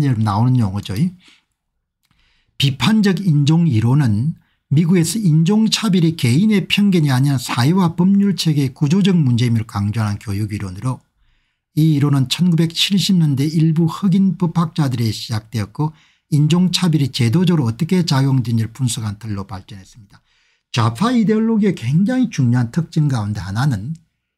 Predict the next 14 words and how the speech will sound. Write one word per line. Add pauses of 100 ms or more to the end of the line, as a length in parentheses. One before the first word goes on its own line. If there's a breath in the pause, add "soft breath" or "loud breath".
(160)
피해의식을
강조하는
것도
있지만, (360)
예, (920)
개인의
책임보다는
사회의
책임을
돌리는
경향이
굉장히
강한
거죠.